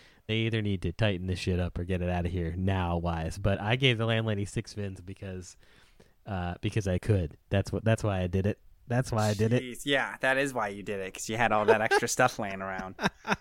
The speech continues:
Speaker 2: Wow.
Speaker 1: Just, that was a spite fin.
Speaker 2: I feel
Speaker 1: That's
Speaker 2: like,
Speaker 1: what
Speaker 2: yeah,
Speaker 1: that is.
Speaker 2: right? I feel like the, the Jaded Vets are turning back on the podcast after that.
Speaker 1: They
Speaker 2: You know
Speaker 1: turned
Speaker 2: what
Speaker 1: it
Speaker 2: I
Speaker 1: all
Speaker 2: mean? They're
Speaker 1: back.
Speaker 2: like,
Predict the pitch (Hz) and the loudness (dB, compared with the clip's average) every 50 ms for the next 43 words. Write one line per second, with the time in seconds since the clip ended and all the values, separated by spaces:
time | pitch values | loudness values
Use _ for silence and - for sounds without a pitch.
0 | - _ - - - _ - - - - _ - - - - - - - - - | -4 _ -8 -8 -8 _ -14 -14 -14 -14 _ -20 -20 -20 -20 -20 -20 -20 -20 -18
1 | - - 123 127 127 123 123 123 123 123 117 113 107 - - 185 196 196 - - | -12 -2 4 6 6 8 8 8 8 6 6 4 2 -2 -2 -2 -2 -2 -2 -6
2 | - - - - _ - - 147 160 156 143 - - - - 123 131 135 - - | -16 -20 -20 -20 _ -6 -2 0 0 0 0 -2 -4 0 4 4 4 4 2 -2
3 | - 110 92 85 87 - - - - - - 117 - - - 175 185 160 127 123 | -4 -2 -2 -2 -4 -6 -10 -14 -14 -10 -8 -8 -6 0 4 6 6 6 6 6
4 | 139 147 151 127 113 113 120 120 127 147 175 - - 120 - - 170 185 185 160 | 6 6 6 6 6 4 2 4 4 2 2 0 -4 -6 2 4 6 6 6 4
5 | - 143 127 120 - - - - 123 117 131 147 156 151 135 120 117 131 143 143 | 4 0 0 0 -2 2 2 2 4 4 4 4 4 4 2 4 6 6 6 6
6 | - - 110 101 - 135 127 123 117 104 - 127 120 120 120 - - 104 104 107 | 4 0 -4 -4 0 0 0 2 0 0 4 6 8 8 8 6 4 2 2 2
7 | 101 92 90 98 101 87 - 110 107 110 - - 101 92 92 - - 98 92 - | 0 -2 -4 -4 -4 -2 2 2 2 2 2 0 -4 -4 -4 -4 -4 -4 -4 -4
8 | - 98 92 98 104 98 95 131 - 156 160 160 160 156 156 160 156 156 160 151 | -6 -6 -4 -2 -2 0 -2 -2 0 0 2 4 6 8 10 10 10 10 8 8
9 | 156 101 | 8 6